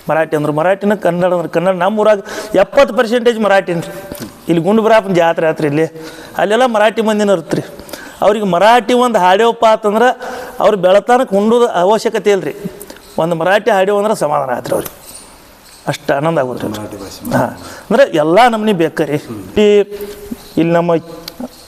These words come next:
Speaker 1: ಕಾಗವಾಡ ತಾಲೂಕು ಇಲ್ಲೇ ಕೆಂಪವಾಡ ರೀ, ಉಮದಿ ಉಮೇಶ್ ಮಾಸ್ತರ್ ಜೋಡಿ ಕಾರ್ಯಕ್ರಮ ಇತ್ತು ರೀ ಸರ್.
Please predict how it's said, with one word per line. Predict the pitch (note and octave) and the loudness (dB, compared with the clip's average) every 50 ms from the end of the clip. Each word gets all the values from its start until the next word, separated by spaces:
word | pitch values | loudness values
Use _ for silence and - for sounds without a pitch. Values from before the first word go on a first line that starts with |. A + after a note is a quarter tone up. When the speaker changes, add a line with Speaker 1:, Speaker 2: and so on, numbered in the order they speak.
| - - _ - - - D#3+ | -20 -20 _ -20 -12 -4 -2
Speaker 1:
ಕಾಗವಾಡ | D#3 D#3+ E3+ G3 G3+ G3+ G3+ | -2 2 2 2 2 2 2
ತಾಲೂಕು | G#3 G3 G3+ E3+ F#3 F3+ | 0 0 0 0 0 0
ಇಲ್ಲೇ | G3+ A3+ - - | 0 0 0 0
ಕೆಂಪವಾಡ | F3+ E3 D#3+ C3+ F#3+ F#3 F#3 F3 | -2 -2 0 2 4 4 4 2
ರೀ, | - - - - - - - D#3+ | -2 -8 -12 -12 -10 -4 -2 0
ಉಮದಿ | F3 F#3+ G#3+ G#3+ G3+ | 2 4 2 2 2
ಉಮೇಶ್ | G#3+ A3 G#3 G#3+ | 2 0 0 0
ಮಾಸ್ತರ್ | G3 F#3+ F3 G3 F#3+ F3 F3+ | -2 -2 0 0 0 2 2
ಜೋಡಿ | F3+ F3+ F3 D#3+ | 2 2 2 0
ಕಾರ್ಯಕ್ರಮ | D3+ D3 D3 C3+ D3+ C#3+ D3 | -2 -2 -2 -4 -2 -2 -2
ಇತ್ತು | B2 - - | -2 -2 -4
ರೀ | C#3 - | -2 -2
ಸರ್. | D3 C#3 - | -2 -2 -2